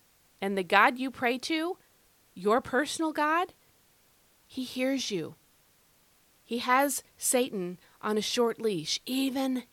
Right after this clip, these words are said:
if it doesn't really seem like it in your own life. And yet it is true.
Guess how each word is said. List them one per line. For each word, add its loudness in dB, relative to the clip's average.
if 2
it -10
doesn't -2
really -2
seem -2
like -4
it -2
in -6
your -2
own -4
life. -4
And -4
yet 4
it 0
is -2
true. -8